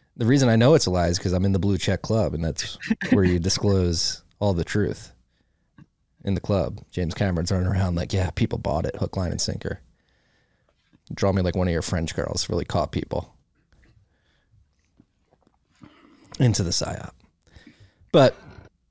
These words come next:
Speaker 1: we do have serious things to talk about this week. I am wearing a blue check hat,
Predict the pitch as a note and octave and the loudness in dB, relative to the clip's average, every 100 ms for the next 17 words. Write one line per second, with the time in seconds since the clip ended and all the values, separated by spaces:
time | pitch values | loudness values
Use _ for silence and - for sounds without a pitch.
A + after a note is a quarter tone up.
0 | - - - F3 D#3 C3+ A2+ - G#2+ G2 | -20 -8 2 4 8 6 6 4 2 4
1 | G2 - G2 F#2+ - - F#2+ - G2 F2+ | 2 2 0 0 0 2 2 2 0 2
2 | F#2 - F#2 F2+ F#2 F2+ E2+ F2+ - - | 0 0 0 2 2 2 2 2 2 2
3 | F2+ - F2+ - E2+ E2+ | 0 2 0 0 -2 -2